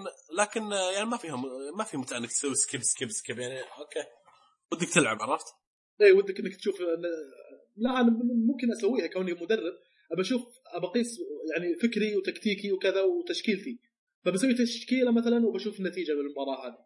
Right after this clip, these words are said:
Speaker 1: م-، من
Speaker 2: بشوف
Speaker 1: الأشياء
Speaker 2: التشكيلة اللي بعدها مثل كذي، أغير حاجة مثلا وأشوف تشكيلة مرة ثانية. آه،
Speaker 1: من
Speaker 2: مثلا أرجع محور، أقدم مدافع، أقدم أظهرة، شغلات هالشكل، يعني غير تكتيكات بسيطة بس وأشوف النتيجة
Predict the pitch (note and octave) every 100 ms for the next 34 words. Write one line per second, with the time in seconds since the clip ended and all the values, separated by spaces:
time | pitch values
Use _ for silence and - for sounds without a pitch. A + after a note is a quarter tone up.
0 | _ _ _ - D#3+ D3 E3+ E3+ E3 G#3+
1 | G3+ - E3 E3 D3 C#3 C3 - - G3+
2 | F#3+ D#3 B2 - _ _ F3 G3 G#3+ G3+
3 | - F#3+ E3+ E3 E3+ E3 E3 E3 D#3+ D#3
4 | E3 E3+ - D#3 E3 D3+ C#3+ D#3 D3 C#3
5 | C3 _ _ _ _ E3 E3 E3 D#3+ E3+
6 | D3+ E3 F3 E3+ E3 E3 - D#3+ D#3 F#3
7 | F#3 F3 F#3+ F#3 F3 E3+ E3 D#3+ D#3+ E3
8 | F#3 F3 E3+ E3 F3+ - E3+ D3 D#3+ D#3+
9 | F3+ E3+ F3 D#3 E3 E3 F#3+ G3+ F#3 -
10 | - B2 B2 C#3 E3+ E3+ - - E3+ D#3
11 | E3+ F3 F3 F#3 - _ _ _ - A#3+
12 | B3+ F3 D#3 C3 C3